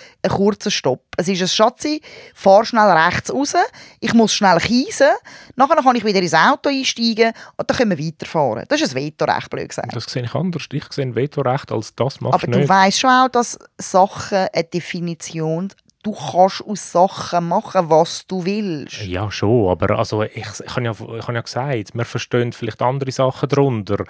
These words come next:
Speaker 1: Ja.
Speaker 2: Ich finde Veto, Stoppschild, Ende. Und dann wird das erste Mal nichts gemacht. Und, äh, wenn natürlich, wie soll ich sagen, wenn jetzt, äh, wir haben zum Beispiel letztens darüber geredet,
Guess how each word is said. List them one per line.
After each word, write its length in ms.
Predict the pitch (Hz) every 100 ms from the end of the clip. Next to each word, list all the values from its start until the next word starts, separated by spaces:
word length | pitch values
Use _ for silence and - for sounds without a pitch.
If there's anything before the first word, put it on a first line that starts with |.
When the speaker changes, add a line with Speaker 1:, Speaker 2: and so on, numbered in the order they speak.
| -
Speaker 1:
Ja. 280 | 190 190 120 143
Speaker 2:
Ich 120 | 147
finde 420 | - 131 113 92
Veto, 720 | 113 143 151 - 117 139 143 - _ _ -
Stoppschild, 920 | - - 147 - - 131 143 143 - _ -
Ende. 720 | 147 135 143 120 113 107 92
Und 260 | 120 113 -
dann 420 | 131 147 160 147
wird 180 | 123 127
das 80 | -
erste 240 | 139 -
Mal 300 | 135 123 120 -
nichts 400 | 123 120 139 -
gemacht. 600 | 143 123 107 - - - - - -
Und, 380 | 120 120 - - - _
äh, 440 | - - 127 139
wenn 300 | 127 131 135
natürlich, 460 | 131 - 127 127 120 - -
wie 160 | 120 107
soll 120 | 143
ich 60 | 143
sagen, 240 | 110 98
wenn 160 | 110 113
jetzt, 320 | 110 - -
äh, 300 | 104 98 95 92 _ _ _ - -
wir 140 | 120
haben 100 | 175
zum 140 | 147
Beispiel 320 | 127 - 127 117
letztens 440 | 110 165 - 120
darüber 240 | 120 117 117
geredet, 520 | - 143 175 -